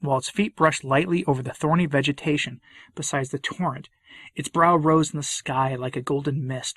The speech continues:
with the reddening sun behind it. And all about it the ether had become alive,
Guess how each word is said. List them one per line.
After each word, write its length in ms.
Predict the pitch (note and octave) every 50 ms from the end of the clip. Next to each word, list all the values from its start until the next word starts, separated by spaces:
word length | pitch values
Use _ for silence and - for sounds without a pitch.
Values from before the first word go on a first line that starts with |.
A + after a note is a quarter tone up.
| - -
with 100 | D3 C3+
the 80 | C#3
reddening 400 | C3 C3 D3 D#3 D#3+ D#3+ D3+ D3+
sun 260 | C#3+ - - C#3 C3 B2+
behind 340 | A#2+ - - C3+ B2 A#2+
it. 140 | B2+ C3+ - _ _ _ _ _ _ _ - -
And 80 | D3+ -
all 220 | D#3 D3+ F#3+ G#3+
about 280 | G3+ - E3 D#3 D#3+ D#3+
it 140 | E3 D#3+
the 120 | - - -
ether 300 | - D#3 D3+ D3+ - D3+
had 140 | C#3 D3 C3
become 260 | C3 B2 - C#3 C3
alive, 440 | B2 B2 B2 A#2+ A#2 A2+ A2+ A#2 -